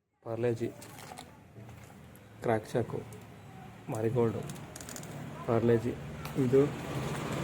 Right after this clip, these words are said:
ಹಮ್ಸ್ ಮ್ಯಾಜಿಕ್ ಅಂತ, ಲಾಲಿಪಾಪು,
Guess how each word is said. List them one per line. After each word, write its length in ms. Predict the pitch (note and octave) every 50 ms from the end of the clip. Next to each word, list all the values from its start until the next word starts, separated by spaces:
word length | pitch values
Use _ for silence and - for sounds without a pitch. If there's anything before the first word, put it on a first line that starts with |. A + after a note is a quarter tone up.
| - - - - - - - - - - - - - - - - -
ಹಮ್ಸ್ 220 | B2 C3 C3 - -
ಮ್ಯಾಜಿಕ್ 280 | A#2+ A#2+ A2+ A#2+ A#2+ - A#2
ಅಂತ, 140 | A2 - A2 - - - - - - - - - - - - - - - - - - - - - - - - - - - - - - - - - - - - - A#2+
ಲಾಲಿಪಾಪು, 560 | A2+ A2 A#2 A2+ A2+ - B2 - - - -